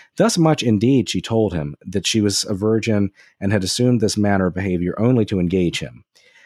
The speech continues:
but that he little regarded, or if he had, would have been far from obliging him to desist. Nay, in the present burning eagerness of desire, 'tis probable that he had been acquainted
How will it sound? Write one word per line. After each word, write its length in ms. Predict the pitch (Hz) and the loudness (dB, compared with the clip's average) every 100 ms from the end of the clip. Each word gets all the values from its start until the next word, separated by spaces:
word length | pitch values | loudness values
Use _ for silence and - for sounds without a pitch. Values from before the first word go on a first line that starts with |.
| _ | _
but 140 | 113 | -2
that 100 | 117 | 0
he 100 | 120 | 0
little 260 | 151 151 170 | 2 2 2
regarded, 600 | 147 113 92 87 82 78 | 2 2 2 2 0 -4
or 160 | - 107 | -2 -2
if 100 | 98 | -2
he 100 | 113 | -4
had, 360 | 113 151 139 104 | -2 0 0 2
would 140 | 107 | -2
have 80 | 98 | 0
been 240 | 104 95 | 0 -2
far 340 | - 117 117 120 | -4 -2 -2 -2
from 140 | 107 | -2
obliging 540 | 90 87 87 85 85 | -2 -2 -2 -2 -4
him 100 | 85 | -6
to 80 | 78 | -8
desist. 540 | 76 80 101 85 - - _ _ _ - | -8 -6 -2 -2 -4 -10 _ _ _ -2
Nay, 300 | 123 127 113 | 2 2 2
in 80 | 104 | 0
the 80 | |
present 420 | 104 127 135 135 95 | 0 0 0 0 0
burning 320 | 101 98 92 | 0 0 0
eagerness 420 | 101 107 101 92 | -2 -2 -2 -4
of 60 | 85 | -4
desire, 580 | 85 85 87 87 85 80 | -6 -2 -2 0 -2 -4
'tis 180 | - 85 | -6 -10
probable 540 | - 110 113 101 98 | -4 0 2 0 -2
that 160 | 90 - | -2 -4
he 120 | 95 | -4
had 100 | 80 | -2
been 120 | 87 | -4
acquainted 540 | 85 - 104 98 90 | -4 -4 0 0 0